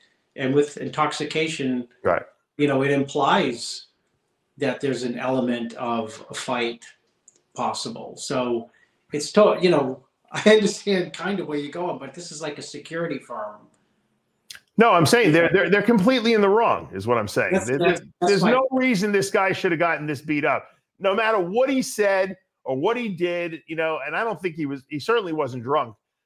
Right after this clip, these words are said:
Speaker 2: So whether he was mad at them or not and was, was yelling at them, that didn't give them the right to beat the crap out of him. You know what I mean? And even if he did, let's say they grabbed him and he pushed him away or something like that, you still don't,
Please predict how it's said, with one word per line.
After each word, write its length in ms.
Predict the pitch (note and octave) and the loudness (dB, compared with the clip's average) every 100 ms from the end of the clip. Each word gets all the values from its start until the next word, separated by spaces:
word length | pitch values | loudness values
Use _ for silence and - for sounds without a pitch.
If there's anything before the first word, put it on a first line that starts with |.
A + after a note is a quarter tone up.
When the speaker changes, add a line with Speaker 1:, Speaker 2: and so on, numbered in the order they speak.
| _ - | _ -4
Speaker 2:
So 400 | E3+ D3 C3+ - | 0 2 0 -6
whether 240 | C#3+ F3 F3 | -4 -2 -2
he 140 | F#3 | -2
was 200 | E3 D3 - | -4 -6 -10
mad 380 | C#3 F#3 G3 G3+ | -2 0 0 -2
at 100 | E3 | -2
them 180 | F#3+ D#3+ | -4 -4
or 100 | C#3+ | -2
not 360 | D#3+ E3 D3 - | 0 0 -2 -6
and 160 | B2+ B2+ | -10 -10
was, 180 | B2 | -10
was 220 | B2 B2 C3 | -10 -8 -2
yelling 400 | C#3+ E3 D#3 A#2+ | 0 0 -2 -8
at 100 | - | -8
them, 260 | A2+ A2 - _ _ _ B2 | -8 -8 -14 _ _ _ -4
that 280 | D3+ F3 - | 2 2 2
didn't 420 | F3+ E3+ D#3 - | -2 -2 -6 -8
give 180 | B2+ D3 | -2 -2
them 180 | C#3 C#3 | -2 -2
the 80 | B2 | 0
right 260 | C3+ B2 - | 2 0 -4
to 60 | |
beat 220 | G#2 B2 | -8 -8
the 80 | G#2+ | -8
crap 300 | - A2 G#2+ - | -4 -2 -2 -6
out 140 | - | -10
of 180 | - - | -12 -20
him. 60 | _ | _
You 60 | F2+ | -8
know 80 | F#2+ | -6
what 80 | G#2 | -6
I 60 | |
mean? 180 | A#2 B2+ A#2+ | -6 -6 -4
And 140 | C#3 | -4
even 240 | F3 A3+ A#3+ | 0 0 2
if 100 | A3+ | 2
he 120 | F#3+ | 2
did, 280 | F3 F3+ D#3+ _ - | 4 4 4 _ 0
let's 180 | G3+ G#3 | 2 4
say 120 | A3 | 4
they 140 | F#3+ B2 | 4 0
grabbed 360 | C#3+ D3+ D3 | 2 2 2
him 100 | C#3 | -2
and 80 | C3 | -6
he 60 | A#2 | -6
pushed 320 | - D#3+ - | -4 -4 -4
him 120 | A#2+ | -4
away 200 | A2+ A2+ | -2 0
or 120 | A2 | -2
something 220 | - - | -6 -12
like 180 | G#2+ G2 | -12 -6
that, 180 | G#2+ G2+ - _ _ _ - | -4 -4 -6 _ _ _ -4
you 180 | F3 F3 | 2 2
still 280 | - B3+ B3 | 6 6 8
don't, 280 | F3+ D3+ | 6 4